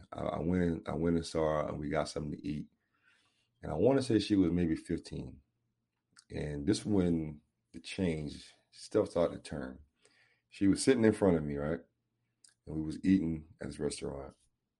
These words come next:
And what I noticed was she was just talking, talking, talking, talking, talking, talking, talking. And I was trying to keep a straight face, but inside I was like, "Holy crap.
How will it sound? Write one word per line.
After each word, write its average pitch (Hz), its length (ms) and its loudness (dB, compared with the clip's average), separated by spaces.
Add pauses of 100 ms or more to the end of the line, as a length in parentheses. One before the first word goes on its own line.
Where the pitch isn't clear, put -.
(720)
And 80 340 -6
what 92 280 -2
I 98 100 -2
noticed 82 440 0
was 69 540 -8 (640)
she - 240 -4
was 76 200 -8
just 73 220 -10
talking, 80 400 -8
talking, 76 360 -10
talking, 69 360 -12
talking, - 380 -12 (580)
talking, 82 320 -6
talking, 71 320 -10
talking. - 340 -20 (1200)
And 78 140 -4
I 82 60 2
was 87 160 4
trying 107 260 0
to 92 80 2
keep 95 220 -4
a 82 40 0
straight 85 300 2
face, 71 340 -6
but - 140 -6
inside 87 460 -2
I 78 80 -2
was 71 240 -8
like, 71 180 -14
"Holy 101 540 -4
crap. 73 320 -12